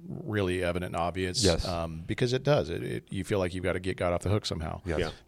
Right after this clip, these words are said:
Speaker 1: And I don't see him
Speaker 2: No.
Speaker 1: even slightly concerned about that.
Speaker 2: Okay, let's, let's take
Speaker 3: But
Speaker 2: this. Go ahead, Jen.
Speaker 3: At the end of the day, I mean, our, <clears throat> the problem of evil should drive us to God,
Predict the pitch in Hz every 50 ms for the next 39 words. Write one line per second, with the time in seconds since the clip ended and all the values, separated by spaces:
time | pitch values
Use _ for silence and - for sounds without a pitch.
0 | - - 92 90 90 95 98 98 - - - - 92 85 85 95 90 87 87 85
1 | 82 - 101 90 76 76 85 85 82 78 - - - - - 110 92 92 98 -
2 | - 90 - 95 87 - 92 90 85 82 80 80 78 78 - 82 82 98 - -
3 | 98 87 85 76 - - - - 98 87 - - - 92 85 80 92 82 - -
4 | - _ _ _ _ _ - - - 92 80 85 80 - - 76 73 - - -
5 | 107 107 101 92 87 80 78 73 80 87 90 87 80 80 80 80 78 80 80 80
6 | 80 - - 92 104 156 131 113 92 82 80 95 - - 107 104 92 95 87 85
7 | 87 90 87 85 82 76 - - 98 90 82 80 82 87 87 90 92 80 82 -
8 | - - 80 78 87 85 78 71 69